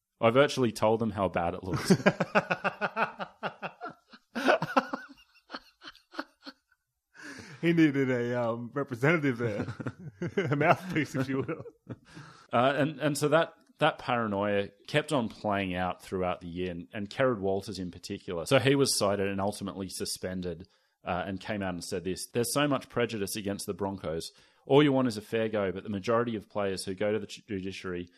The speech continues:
Speaker 1: seem to be guilty until proven innocent."
Speaker 2: I'm gonna expose myself as a low-class human being here, but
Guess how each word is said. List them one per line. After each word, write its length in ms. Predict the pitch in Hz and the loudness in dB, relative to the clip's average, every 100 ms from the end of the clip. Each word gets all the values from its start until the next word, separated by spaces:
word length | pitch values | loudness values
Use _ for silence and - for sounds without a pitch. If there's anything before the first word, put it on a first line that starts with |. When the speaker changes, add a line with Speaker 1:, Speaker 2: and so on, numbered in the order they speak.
| _ - | _ -10
Speaker 1:
seem 260 | - 120 | -2 -2
to 80 | 110 | -4
be 100 | 104 | -10
guilty 440 | 92 110 104 107 | -4 -2 -2 -6
until 280 | 87 87 98 | -8 -6 -8
proven 360 | 90 98 92 90 | -6 -4 -4 -4
innocent." 460 | 90 90 - 76 - _ - | -6 -6 -6 -10 -14 _ -12
Speaker 2:
I'm 80 | 165 | -6
gonna 140 | 170 | -4
expose 360 | 165 - 139 127 | -4 -4 -2 -2
myself 460 | 127 113 135 120 110 | -4 -6 -6 -6 -8
as 80 | |
a 40 | 117 | -10
low-class 600 | 113 120 107 113 113 101 | -6 -6 -6 -6 -6 -6
human 240 | 120 110 | -6 -6
being 240 | 104 113 104 | -6 -6 -4
here, 140 | 104 | -6
but 160 | 117 | -6